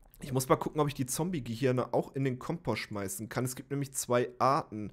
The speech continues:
Nämlich genau, einmal die von Thorncraft und einmal die aus Vanilla Minecraft.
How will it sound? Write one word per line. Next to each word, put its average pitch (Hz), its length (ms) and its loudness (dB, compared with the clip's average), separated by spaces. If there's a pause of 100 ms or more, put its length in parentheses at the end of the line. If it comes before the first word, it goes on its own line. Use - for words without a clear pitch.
(360)
Nämlich 131 280 4
genau, 135 240 4
einmal 139 200 4
die 143 120 0
von 127 260 0
Thorncraft 156 720 0
und 143 120 -6
einmal 135 280 0
die 131 320 0
aus 127 260 0
Vanilla 131 360 4
Minecraft. 127 640 0